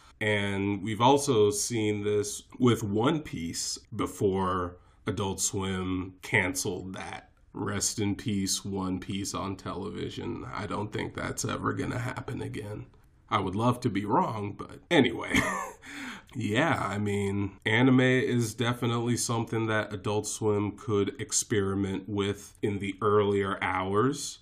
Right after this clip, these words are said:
And Adult Swim doesn't really air anime outside of Toonami all that much. So maybe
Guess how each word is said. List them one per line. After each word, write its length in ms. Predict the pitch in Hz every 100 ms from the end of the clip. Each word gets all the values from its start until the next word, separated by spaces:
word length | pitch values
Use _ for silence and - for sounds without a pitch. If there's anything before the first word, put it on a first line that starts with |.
| -
And 560 | 123 120 123 120 120 - -
Adult 320 | 135 147 160
Swim 720 | 156 - 151 143 143 139 131 98
doesn't 540 | 120 123 131 123 120 -
really 680 | 110 113 113 113 107 - - _
air 640 | - 107 104 107 104 101 - -
anime 540 | 107 104 104 104 101 101 -
outside 640 | 104 104 - - 104 104 98
of 240 | 95 -
Toonami 920 | - - 95 92 107 123 127 123 123 - - _ _
all 220 | 123 123
that 300 | 123 127 123
much. 580 | 127 127 139 - - - -
So 640 | - - 104 101 98 95 - -
maybe 880 | 120 107 117 135 131 127 123 120 117